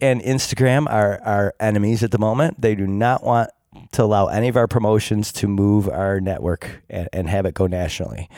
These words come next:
We've had twenty-one promotions turned down now through Instagram.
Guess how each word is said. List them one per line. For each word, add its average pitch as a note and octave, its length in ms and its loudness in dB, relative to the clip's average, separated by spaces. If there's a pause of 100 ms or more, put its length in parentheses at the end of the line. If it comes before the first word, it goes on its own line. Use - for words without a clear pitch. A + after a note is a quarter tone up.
(160)
We've G#2 140 -2
had G#2+ 200 0
twenty-one B2 720 0
promotions G#2+ 600 0
turned G#2+ 320 0
down F#2+ 260 0
now F2 180 -2
through F#2+ 240 0
Instagram. C2+ 540 -8